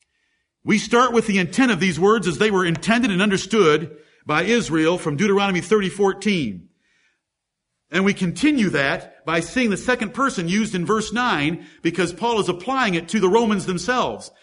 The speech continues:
That "if thou shalt confess with thy mouth the Lord Jesus," not "if they shall confess with their mouth the Lord Jesus." The Apostle Paul knows the third person. Do you know what Romans ten one is?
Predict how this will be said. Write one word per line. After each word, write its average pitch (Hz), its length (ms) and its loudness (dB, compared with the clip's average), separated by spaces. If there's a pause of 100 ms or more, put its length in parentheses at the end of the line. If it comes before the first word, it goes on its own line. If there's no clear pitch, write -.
(160)
That 185 120 2
"if 190 140 0
thou 254 200 4
shalt 208 320 -2
confess 170 680 -4 (200)
with 160 180 -2
thy 233 200 2
mouth 196 320 2
the 175 80 0
Lord 190 240 2
Jesus," 139 460 -2 (180)
not 208 220 0
"if 156 100 0
they 233 160 4
shall 208 160 -2
confess 208 400 -4
with 156 140 -4
their 247 180 2
mouth 185 240 0
the 170 80 -4
Lord 160 220 -2
Jesus." 180 360 -8 (220)
The 208 80 -2
Apostle 226 380 -2
Paul 233 240 0
knows 233 260 0
the - 60 -8
third 196 320 0
person. 196 420 -4 (300)
Do 127 80 -6
you 208 80 2
know 233 80 2
what 208 120 2
Romans 208 300 2
ten 220 300 0
one 226 180 0
is? 262 260 -2